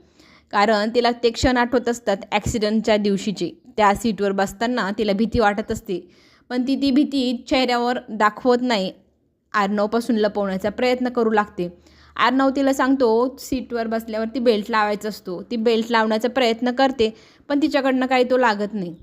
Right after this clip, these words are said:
मग अर्णव तिला म्हणतो, "थांब, मी देतो लावून." मग तो बेल्ट अडकलेला असतो, तो खेचण्याचा प्रयत्न अर्णव करू लागतो. त्याला काही तो निघत नसतो आणि त्या दोघांना त्या क्षणाला जवळजवळ आलेलं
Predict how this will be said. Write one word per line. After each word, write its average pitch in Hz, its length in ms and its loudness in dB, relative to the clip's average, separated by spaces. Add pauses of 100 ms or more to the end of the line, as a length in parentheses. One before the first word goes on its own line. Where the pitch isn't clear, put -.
मग 220 120 -4
अर्णव 202 460 -4
तिला 202 240 0
म्हणतो, 214 340 0
"थांब, 208 260 0
मी 196 100 0
देतो 190 280 0
लावून." 170 220 -2 (480)
मग 262 260 0
तो 269 60 6
बेल्ट 240 380 2
अडकलेला 226 460 0
असतो, 226 380 -2
तो 214 180 -6
खेचण्याचा 220 460 -2
प्रयत्न 220 440 -2 (100)
अर्णव 220 300 2
करू 202 220 -2
लागतो. 226 500 -2 (400)
त्याला 247 200 0
काही 247 280 0
तो 240 80 4
निघत 240 300 2
नसतो 247 500 -4
आणि 202 160 -4
त्या 226 100 0
दोघांना 226 1000 -2 (320)
त्या 226 100 -2
क्षणाला 220 400 -2 (200)
जवळजवळ 220 500 2
आलेलं 220 480 0